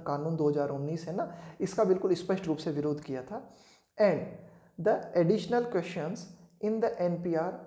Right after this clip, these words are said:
pro forma, कि साहब अतिरिक्त प्रश्न जो जोड़े गए हैं ना, ये जो एनपीआर से संबंधित जो pro forma है, इसमें जो अतिरिक्त प्रश्न है, that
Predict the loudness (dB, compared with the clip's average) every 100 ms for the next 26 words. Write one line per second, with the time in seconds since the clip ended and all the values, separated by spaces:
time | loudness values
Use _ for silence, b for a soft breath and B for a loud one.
0 | 2 4 4 4 6 4 -2 -10 B B
1 | B B -4 -4 0 0 0 -4 -16 -2
2 | 0 2 0 0 0 0 0 0 2 4
3 | 6 8 8 6 2 -2 -4 -4 -6 -4
4 | -4 -2 0 2 2 -2 -6 -4 -2 -2
5 | -2 0 -2 0 -4 -4 -6 -8 -6 -2
6 | 0 0 -2 -6 -10 -10 -8 -10 -12 -18
7 | -20 _ _ _ _ _ b b b b
8 | b 0 6 6 6 2